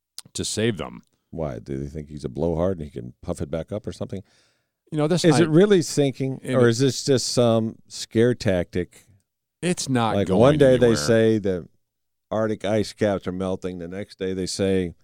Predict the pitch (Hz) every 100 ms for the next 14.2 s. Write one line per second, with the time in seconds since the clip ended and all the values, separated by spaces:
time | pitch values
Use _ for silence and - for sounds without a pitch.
0 | _ _ 78 78 80 76 - _ _ _
1 | _ _ _ _ 92 113 110 113 139 147
2 | 117 104 95 87 - - 85 82 78 69
3 | 52 - _ _ - 104 107 117 107 -
4 | 131 165 135 120 110 101 120 - 120 104
5 | 98 92 82 - 95 - 127 143 120 104
6 | 85 87 95 104 110 120 101 85 87 104
7 | - 107 98 104 101 123 - 139 - 170
8 | 131 110 - - - 175 196 165 135 101
9 | - - 156 - 147 143 123 _ _ 104
10 | 107 151 156 117 98 90 104 - 110 98
11 | 90 123 135 104 - _ _ _ - 180
12 | 208 160 143 131 - _ _ _ - 180
13 | 208 - 135 123 151 - - - 104 101
14 | 90